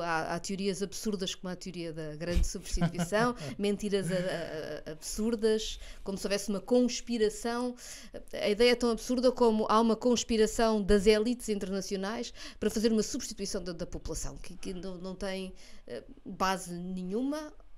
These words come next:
Speaker 2: Mas é, é sempre, é, o, o sistema é, precisa sempre do inimigo para poder justificar duas coisas. Justificar os seus privilégios e a legitimidade que, que desses privilégios goza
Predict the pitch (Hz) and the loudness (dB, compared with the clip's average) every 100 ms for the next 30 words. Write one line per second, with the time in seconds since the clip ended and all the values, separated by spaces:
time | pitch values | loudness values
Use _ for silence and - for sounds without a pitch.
0 | - - 156 147 165 - 160 - 180 175 | -14 -6 -2 0 -2 -4 -8 -4 -2 0
1 | 165 170 170 139 165 147 135 147 131 127 | 0 0 0 0 2 2 2 0 -2 -2
2 | - - - 180 190 190 190 - 143 - | -4 -6 -2 0 2 0 -2 -4 -8 -4
3 | 151 170 156 143 151 165 143 139 127 113 | -4 -2 0 0 0 -2 0 0 2 0
4 | 113 117 131 139 - - - - - - | 0 -2 -6 -12 -14 -20 -20 -20 -8 -2
5 | 131 143 135 131 - - 127 113 95 156 | 0 2 0 -2 -6 -8 -4 -4 -2 -2
6 | 165 - 92 82 82 - - - - - | -2 -4 -8 -8 -10 -12 -14 -14 -12 -10
7 | - - - - - - 139 - 143 123 | -10 -10 -10 -8 -8 -6 -6 0 2 2
8 | 120 - 127 - 120 110 113 120 135 185 | -2 -4 -4 -4 -4 -2 -2 0 -2 -4
9 | 196 - - - - - - - 120 120 | -8 -14 -16 -18 -18 -18 -16 -6 -2 -2
10 | 123 - - 139 147 143 143 - - - | -2 -4 -2 4 6 4 2 -14 -16 -18
11 | - - 135 135 - 117 113 139 - 143 | -18 -4 0 0 -2 -2 4 4 4 2
12 | 127 135 135 127 131 135 143 147 160 | 4 4 2 2 4 6 4 0 -6